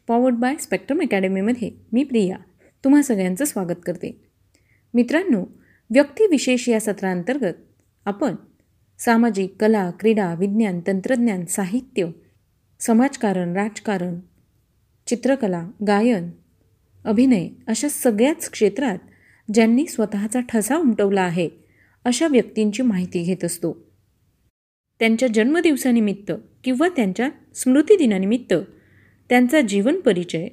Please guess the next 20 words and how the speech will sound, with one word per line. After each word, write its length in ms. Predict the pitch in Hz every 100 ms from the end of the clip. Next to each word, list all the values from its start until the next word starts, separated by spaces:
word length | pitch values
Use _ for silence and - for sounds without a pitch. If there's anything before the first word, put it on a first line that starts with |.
| _
आपण 220 | 214 254
व्यक्तिविशेष 960 | 254 185 190 - 320 254 - 160 151 -
या 140 | 196
सत्रात 320 | 190 202 196 208 208
करून 240 | 208 220
घेत 200 | 226 233
असतो. 260 | 233 - 339 - _ _ _ _ _ _
आज 200 | - 370
आपण 260 | 339 - 170 185 _ _ _ _ _ _ _ _ _ _ _ _ -
लेखक, 380 | 214 220 247 294 - _ _ _ -
वृत्तपत्र 720 | 196 254 262 403 330 233 226
व्यवसायी, 560 | 208 196 196 254 240 254 - _ -
लघुकथा 680 | 214 226 233 339 359 - 233
लेखक, 340 | 214 214 240 240 _ -
लघुनिबंधकार 960 | 196 208 254 285 254 247 247 247 214 220 - _ _ _ -
आणि 220 | 214 262 -
अखिल 380 | 208 202 302 349
भारतीय 560 | 233 214 185 - 247 269 -
कीर्तीचे 480 | 220 - 214 208 220
नाटककार 640 | 185 175 349 359 - 165